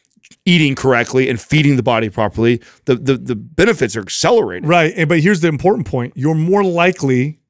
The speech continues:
Speaker 2: to be able to be consistent with better eating. I say better because it depends on who you are and how you're eating now. So just generally better. It's easier to do that,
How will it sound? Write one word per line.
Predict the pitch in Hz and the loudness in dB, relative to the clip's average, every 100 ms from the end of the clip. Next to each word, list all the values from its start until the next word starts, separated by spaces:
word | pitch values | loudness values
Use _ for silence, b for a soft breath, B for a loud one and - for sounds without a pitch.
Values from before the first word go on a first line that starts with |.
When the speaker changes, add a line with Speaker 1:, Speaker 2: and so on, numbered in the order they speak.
| _ | _
Speaker 2:
to | - | -6
be | 131 160 | 0 2
able | 165 | 2
to | 156 | 0
be | 131 165 | -2 -2
consistent | - 151 - 180 160 - 131 - _ _ _ _ _ _ | -2 -4 -2 0 0 0 -2 -2 _ _ _ _ _ _
with | 143 127 120 | -4 -4 -2
better | 165 165 165 | 0 2 0
eating. | 226 160 160 127 131 160 | 0 0 2 2 -2 -6
I | 151 | -2
say | 151 180 | 0 0
better | 127 156 143 | 2 0 2
because | 143 135 135 | 0 0 -2
it | 131 | -4
depends | 131 143 139 | -2 -2 0
on | 139 | -2
who | 127 | 0
you | 147 139 | 0 0
are | 131 131 | 0 -2
and | 123 | 0
how | |
you're | 135 127 127 | 0 2 2
eating | 120 | 2
now. | 120 113 | 0 -2
So | - 123 | -4 -4
just | 135 - | -4 -2
generally | 151 147 139 | 0 2 0
better. | 127 120 131 - | 0 -2 -4 -8
It's | - - | -10 -6
easier | 190 202 202 196 | 0 2 2 2
to | 165 | 0
do | 131 160 | 0 0
that, | 143 139 139 | 2 0 -4